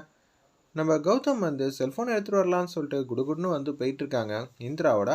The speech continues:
ஆபீஸுக்கு. ஒரு பக்கம் அதிகாரி கிட்ட வந்து பேசுறாங்க நம்ம இந்திரா. "சார், இது மாதிரி தப்பு நடக்குதாமே, அது என் கண் பார்வையில இப்பதான் பட்டுச்சு."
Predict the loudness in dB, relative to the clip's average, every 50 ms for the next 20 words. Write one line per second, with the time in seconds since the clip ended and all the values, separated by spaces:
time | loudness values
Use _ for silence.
0 | 2 2 2 2 0 0 -2 -4 -4 -2 -2 -2 -4 -6 _ _ _ _ _ _
1 | -2 0 0 0 0 -2 -4 -4 -4 -2 -2 -2 0 -2 -2 -2 -2 -2 -2 -2
2 | -2 -4 -2 -2 -2 0 0 -2 -4 -4 -4 -4 -4 -4 -4 -4 -4 -2 -2 -4
3 | -4 -6 -6 -8 -8 -6 0 2 2 2 2 -2 _ _ _ _ _ -10 -6 -4
4 | -4 -4 -6 -8 -8 -8 -8 -4 -2 -2 -2 -2 -2 -2 -2 -2 -2 -4 -4 -4
5 | -4 -4 -4 -4 -4 -4 -4 -4 -6 -6 -6 -8 -10 -12 -12 -10 -8 -6 -6 -6
6 | -6 -8 -8 -4 -2 -2 -2 -2 -2 -2 -2 -2 -2 -4 -4 -4 -4 -6 -8 -8
7 | -8 -6 -4 -4 -4 -4 -6 -8 -10 -10 -12 -10 -8 -6